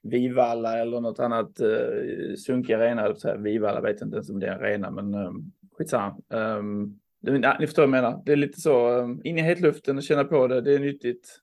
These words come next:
Och så får vi ta och gräva ner oss nu. Men, eh, det är inte här, eh, den här säsongen kommer att, eh, skrivas, så att säga.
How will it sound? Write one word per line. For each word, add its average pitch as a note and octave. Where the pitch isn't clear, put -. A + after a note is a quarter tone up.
Och B2
så B2+
får C3+
vi B2+
ta C#3
och A#2
gräva C3
ner B2+
oss A#2+
nu. A2
Men, A#2
eh, A#2+
det C3+
är C#3
inte C#3
här, A2+
eh, A2+
den B2
här B2+
säsongen A#2+
kommer A2+
att, -
eh, F#2+
skrivas, A2
så -
att -
säga. -